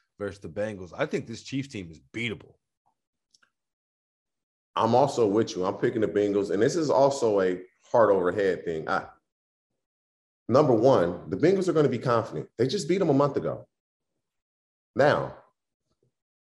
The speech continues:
Speaker 2: playing in Arrowhead Stadium is gonna present problems. I played there. It's loud as shit. New Orleans Saints, Seattle Seahawks,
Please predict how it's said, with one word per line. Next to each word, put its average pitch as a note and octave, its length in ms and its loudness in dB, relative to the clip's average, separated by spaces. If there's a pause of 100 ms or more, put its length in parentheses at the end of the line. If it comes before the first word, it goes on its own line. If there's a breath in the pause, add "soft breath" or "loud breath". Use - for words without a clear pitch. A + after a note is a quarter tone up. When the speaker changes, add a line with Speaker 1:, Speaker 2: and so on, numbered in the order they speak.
(160)
Speaker 2:
playing D3+ 300 6
in D#3 100 4
Arrowhead C3 460 4
Stadium A#2+ 400 -2
is G2+ 100 -2
gonna G2+ 180 -2
present F#2 360 -2
problems. - 560 -4 (680)
I G#2+ 140 4
played G2 320 0
there. - 240 -10 (1400)
It's G#2 240 -2
loud E2+ 240 4
as D#2 80 -4
shit. - 320 -8 (1700)
New C#3+ 120 -6
Orleans A2 320 4
Saints, D3 560 0 (600)
Seattle G2+ 380 0
Seahawks, C#3 600 2